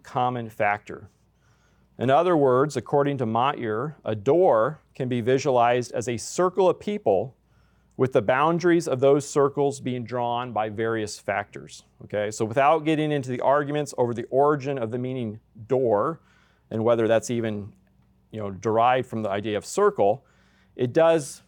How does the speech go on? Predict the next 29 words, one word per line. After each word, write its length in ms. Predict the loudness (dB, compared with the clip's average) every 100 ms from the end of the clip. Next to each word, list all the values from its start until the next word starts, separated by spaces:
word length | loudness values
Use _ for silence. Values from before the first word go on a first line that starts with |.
| _
provide 420 | 0 4 4 2
an 100 | -2
interesting 720 | -8 -10 -4 -4 -2 -6 -10 -2
illustration, 800 | 0 0 -2 -2 -2 -4 -12 -16 -8
okay? 320 | -4 -4 -6 -14 _ _ _ _ _ _ _ _ -4
Like 440 | 2 2 2 0
dor, 560 | 2 4 6 6 4 2
the 100 | 0
uses 460 | 4 2 2 0
of 120 | 0 0
genea 560 | 0 0 2 0 -2 -8
shown 440 | -2 0 2 0
in 80 | 0
the 100 | 2
above 340 | 4 4 4
survey 420 | 0 -2 0 -2
can, 600 | -4 -6 -4 -2 -2 -4 -8
for 100 | -8
the 60 | 0
most 340 | 4 4 2
part, 460 | 0 2 0 -6 -8
be 180 | -6 -2
visualized 640 | 2 0 2 2 4 2 -4
as, 340 | -6 -6 -14 -6
visualized 640 | 0 2 4 4 2 0
as 160 | -4 -4
circles 520 | 0 0 0 -2 -2
of 120 | -4
people, 400 | -4 -8 -8 -12